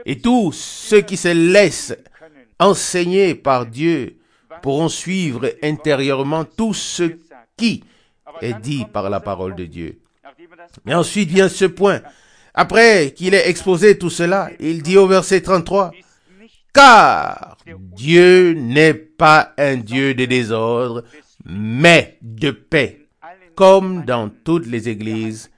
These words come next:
des saints. » Je suis convaincu que là où Dieu est dans un cœur, dans une maison,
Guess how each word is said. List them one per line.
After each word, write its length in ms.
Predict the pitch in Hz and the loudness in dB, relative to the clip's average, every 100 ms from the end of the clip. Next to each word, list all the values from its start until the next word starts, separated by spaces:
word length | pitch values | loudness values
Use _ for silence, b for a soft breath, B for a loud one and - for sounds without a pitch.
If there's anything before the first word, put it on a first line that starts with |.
| _ | _
des 180 | 90 95 | -12 -12
saints. » 320 | - - - _ _ _ _ _ _ _ _ _ _ _ _ 175 _ 202 202 170 175 185 _ 185 175 _ _ | -12 -18 -18 _ _ _ _ _ _ _ _ _ _ _ _ _ _ -20 _ -20 -20 -20 _ -20 _ _ _
Je 140 | - | -12
suis 220 | 131 156 123 | -10 -10 -6
convaincu 680 | 160 147 151 131 - 165 90 _ _ 170 _ _ _ _ _ | -4 0 -2 -4 -8 -12 -12 _ _ -20 _ _ _ _ _
que 240 | 123 120 120 _ _ | -10 -10 -12 _ _
là 500 | - 90 131 185 - - _ 95 _ _ _ _ _ - | -16 -8 -4 -4 -6 -16 _ _ _ _ _ _ _ -12
où 140 | 131 | -12
Dieu 600 | 98 117 165 175 110 - | -10 -2 2 4 2 -4
est 140 | 131 | -4
dans 400 | 127 113 139 135 - | -4 2 2 2 -4
un 120 | 175 | -6
cœur, 540 | 165 - 180 123 82 | -4 2 2 2 -2
dans 240 | 95 143 160 | -2 0 2
une 240 | 151 180 | 2 2
maison, 540 | 175 185 175 165 202 | 6 6 6 4 4